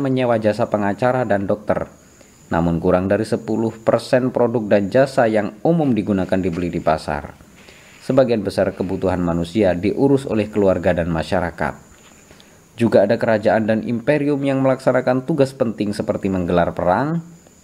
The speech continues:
membangun jalan, dan mendirikan istana. Untuk alasan itu, raja-raja menaikkan pajak dan terkadang mewajibkan orang menjadi prajurit atau buruh.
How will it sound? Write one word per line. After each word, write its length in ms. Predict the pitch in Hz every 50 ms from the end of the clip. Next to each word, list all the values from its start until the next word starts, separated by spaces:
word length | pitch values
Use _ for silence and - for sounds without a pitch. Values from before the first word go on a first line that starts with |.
| _ - -
membangun 480 | 95 95 90 101 120 160 180 180 165
jalan, 480 | 135 139 120 110 107 107 110 113 104 92
dan 100 | 90 85 87
mendirikan 560 | 85 87 82 90 87 87 85 - 92 90 -
istana. 640 | 95 95 - - 123 123 104 78 76 62 - - - - _ _ - - _
Untuk 240 | - 92 85 82 -
alasan 400 | - - 78 78 - 82 76 -
itu, 480 | - 82 82 - - 107 127 131 131 - -
raja-raja 480 | - 104 101 98 101 98 95 90 110 107
menaikkan 480 | 101 98 95 90 69 - 104 101 95
pajak 320 | - 120 120 123 123 107 -
dan 160 | 95 95 98
terkadang 560 | 98 - 110 104 - 139 139 131 127 127 131
mewajibkan 640 | 127 123 123 123 117 113 143 156 151 - 160 147 135
orang 320 | - 101 107 98 98 98
menjadi 240 | 98 95 92 90 95
prajurit 480 | 87 98 92 92 92 98 107 110 113 -
atau 300 | - 95 95 - 107 110
buruh. 400 | 107 104 113 123 113 104 90 80